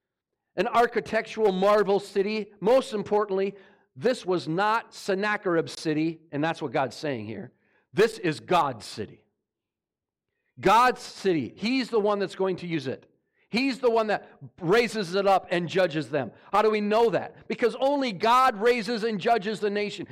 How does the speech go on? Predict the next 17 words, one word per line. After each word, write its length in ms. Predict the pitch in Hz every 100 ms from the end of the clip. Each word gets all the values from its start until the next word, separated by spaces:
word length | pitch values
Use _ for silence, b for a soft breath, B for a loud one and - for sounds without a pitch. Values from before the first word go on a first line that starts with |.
| 226
It 140 | B 240
is 140 | 190
not 340 | 196 233 294 302
because 400 | 285 254 254 226
of 160 | 190
we, 220 | 196 262
the 120 | 214 202
people, 480 | 208 277 - 190 185 190
are 120 | 247
we 120 | 226
still 340 | - - 262 214
alive. 420 | 220 247 190 190
It's 260 | 175 247 -
because 360 | 247 247 233
He 220 | - 320
is 140 | 285 156
God, 440 | 196 311 226 165